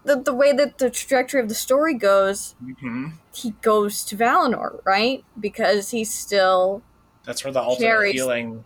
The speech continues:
Speaker 2: has to
Speaker 1: this
Speaker 2: happen.
Speaker 1: weight,
Speaker 2: Yeah.
Speaker 1: you know?
Speaker 2: Yeah.
Speaker 1: And it's like, I don't know. I mean, it's
Speaker 2: <laughs>
Speaker 1: kind of sad to think that, like, he can't, like, I know physically there are some things that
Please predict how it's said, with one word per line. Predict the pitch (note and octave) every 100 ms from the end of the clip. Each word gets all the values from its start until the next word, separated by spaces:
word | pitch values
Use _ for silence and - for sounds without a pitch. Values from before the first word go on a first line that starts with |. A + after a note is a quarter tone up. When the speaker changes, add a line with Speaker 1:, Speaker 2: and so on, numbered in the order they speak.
| -
Speaker 2:
has | A#2 A2+
to | -
Speaker 1:
this | G#3
Speaker 2:
happen. | - A3+
Speaker 1:
weight, | C#4 B3+ F3+
Speaker 2:
Yeah. | C3 B2 F#2+ - _
Speaker 1:
you | G3+ G#3+
know? | G#3+ A3+ C#4
Speaker 2:
Yeah. | A#3+ G3+
Speaker 1:
And | G3
it's | F#3+ -
like, | F#3+ F#3 F#3 - _ _ _ _ _ _ _ _ _ _ _ _ - - _ _
I | A3+
don't | A#3+
know. | A#3+ A3+
I | -
mean, | A#3 B3
it's | A#3+ A3+
Speaker 2:
<laughs> | C#4+
Speaker 1:
kind | A#3+
of | A3+
sad | A#3 G#3+ G#3+
to | G#3+
think | G3+ F#3 -
that, | F3 E3 -
like, | F3+ F3 -
he | _ G#3 F3+
can't, | - G#3 F3+ F#3 - - - _ _ _
like, | - A3+
I | B3
know | B3
physically | A#3+ - A3+ A#3 A#3+ C4
there | A#3 A3
are | A#3
some | A#3 A3+
things | A3 A3+ A#3
that | G3+